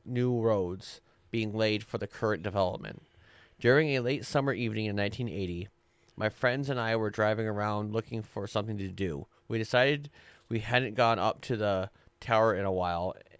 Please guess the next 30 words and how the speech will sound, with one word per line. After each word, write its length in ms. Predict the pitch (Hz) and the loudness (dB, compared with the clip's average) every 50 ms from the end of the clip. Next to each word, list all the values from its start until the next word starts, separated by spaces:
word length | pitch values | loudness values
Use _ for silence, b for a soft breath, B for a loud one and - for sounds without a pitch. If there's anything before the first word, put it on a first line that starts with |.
| - - - | -18 -12 -8
and 120 | 113 101 | -6 -4
off 280 | 87 95 98 98 - - | -2 -2 -2 -2 -2 -4
we 80 | 107 | -4
went. 340 | 101 98 95 82 71 - - _ _ b b b b b b b b b b b b b b b b b _ - | -2 -4 -4 -6 -8 -12 -16 _ _ b b b b b b b b b b b b b b b b b _ -4
I 220 | - 117 117 135 | -2 0 0 0
and 140 | 139 139 139 | 0 0 0
another 260 | 127 123 117 123 123 | 2 2 4 4 2
friend 320 | - - - 120 107 110 113 | 2 2 2 2 2 2 0
were 160 | 107 104 104 | 0 0 0
looking 500 | 107 120 120 - 127 120 117 117 120 120 - _ _ - - | 0 0 0 -2 -4 -6 -4 -6 -8 -10 -12 _ _ -10 -6
in 80 | - 117 | -2 -2
the 80 | 113 107 | 0 0
window 360 | 104 110 113 117 113 113 107 | 0 0 0 2 2 2 2
of 140 | 85 92 95 | 2 2 0
the 100 | 98 98 | -2 -2
dark 400 | 85 113 110 110 110 - - - - - - - - | 2 4 4 4 4 2 -2 -8 -18 -18 -20 -20 -14
wing 480 | 220 120 120 113 101 95 92 92 92 | -6 0 0 0 0 0 -4 -6 -6
on 540 | - - 101 98 95 95 95 90 87 73 57 - | -6 -4 -4 -2 -2 -4 -6 -8 -10 -12 -14 -16
the 140 | - 50 - | -16 -16 -14
south 360 | - - - - 113 113 117 | -14 -8 -2 0 2 2 2
side 220 | - - 117 110 113 107 | 0 2 2 2 2 2
of 40 | |
the 80 | 98 95 | 0 -4
tower, 480 | - - 113 101 95 90 85 82 95 - b b b b b b b b b b b - | -4 -2 0 0 2 0 0 -2 -4 -8 b b b b b b b b b b b -6
and 120 | 110 107 101 | -2 0 2
our 180 | 95 92 - | 2 2 4
other 240 | - 123 131 131 131 | 4 4 4 4 2
friends 640 | 123 - - - 117 107 101 98 95 95 98 - - - - | 0 -2 0 0 2 2 2 0 -2 -6 -10 -12 -16 -10 -4
joined 320 | - 113 104 95 90 76 | 0 0 0 0 0 -4
us. 380 | - - - - - - - | -8 -8 -10 -10 -14 -16 -18